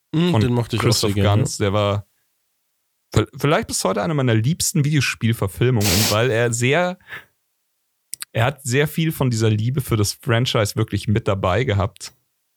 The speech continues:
Speaker 2: Und auch wenn er jetzt nicht die komplette Geschichte von einem der Spiele erzählt oder so, hat's gut für mich funktioniert.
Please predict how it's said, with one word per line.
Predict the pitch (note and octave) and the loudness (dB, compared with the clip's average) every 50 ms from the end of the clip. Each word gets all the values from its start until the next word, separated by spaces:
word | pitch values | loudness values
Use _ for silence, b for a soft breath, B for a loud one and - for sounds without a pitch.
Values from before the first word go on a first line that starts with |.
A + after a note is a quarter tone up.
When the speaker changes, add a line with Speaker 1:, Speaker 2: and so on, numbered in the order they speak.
| _ _ _ _ _ _ _ _ _ _ | _ _ _ _ _ _ _ _ _ _
Speaker 2:
Und | - - G#2 G2 G2 F2 - | -2 -2 0 0 0 -2 -2
auch | F#2+ G2+ - | -2 -2 0
wenn | A#2 A2+ A#2 | 0 2 2
er | G#2+ | 2
jetzt | G#2+ G#2+ - - | 2 0 0 -2
nicht | B2 B2+ - - | -2 -2 -2 -2
die | A#2 A2 G#2+ | -2 -2 0
komplette | - A2 G#2 B2 B2+ B2 A2+ | 0 0 2 2 2 0 0
Geschichte | G#2 G#2 - B2 - - A2 | -2 0 -2 -2 -2 -2 -2
von | - A2+ G2 | -2 0 0
einem | B1+ D#2+ G2+ G2+ | 2 2 2 2
der | F#2 E2 D#2+ | 2 0 0
Spiele | - - - C3+ D3+ E3+ D#3 | -2 -4 -2 0 0 2 2
erzählt | F#2 D2 - - - F#2+ G2 G2 G#2 | 0 0 -2 -2 0 0 0 0 0
oder | G2+ G2 | 0 0
so, | G#2 G#2+ | 0 0
hat's | A2+ - - | 0 0 -2
gut | - C3+ C#3+ | -4 -4 -4
für | - D3+ | -2 0
mich | C#3+ C3+ - | 0 0 0
funktioniert. | - C3+ B2 A#2 - B2 A#2+ B2+ B2+ B2 | 0 0 0 0 0 0 0 0 0 -2